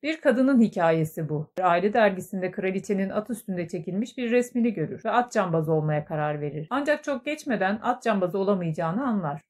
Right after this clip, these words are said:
Rahibe okuluna gönderilir. Kurallara uymadığı için cezalandırılır. Tanrı'nın nasıl biri olduğunu sora sora rahibeleri bıktırır. Evine dönmek zorunda kalır. Savaş vardır evinde. Bir gün yine aile dergisini okurken rahibe okulunun bombalandığını öğrenir. Öcünün alındığını düşünür.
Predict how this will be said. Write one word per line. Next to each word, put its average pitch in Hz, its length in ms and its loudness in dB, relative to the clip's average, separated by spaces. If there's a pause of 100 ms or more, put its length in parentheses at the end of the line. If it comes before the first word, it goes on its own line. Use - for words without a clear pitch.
Rahibe 285 360 6
okuluna 180 360 2
gönderilir. 147 680 0
Kurallara 254 420 4
uymadığı 208 460 2
için 214 320 -4
cezalandırılır. 185 920 2
Tanrı'nın 262 460 4
nasıl 262 320 2
biri 180 120 2
olduğunu 165 420 2
sora 208 360 0
sora 156 360 -4
rahibeleri 180 640 0
bıktırır. - 580 -10
Evine 247 340 2
dönmek 151 360 -2
zorunda 151 420 -6
kalır. - 360 -14
Savaş 302 480 2
vardır 170 320 2
evinde. 156 520 -4 (120)
Bir 277 120 -4
gün 262 240 2
yine 262 320 4
aile 190 380 2
dergisini 208 480 2
okurken 202 640 -6
rahibe 196 320 2
okulunun 226 480 0
bombalandığını 233 680 4
öğrenir. 156 420 -2
Öcünün 180 400 0
alındığını 202 600 2
düşünür. - 380 -8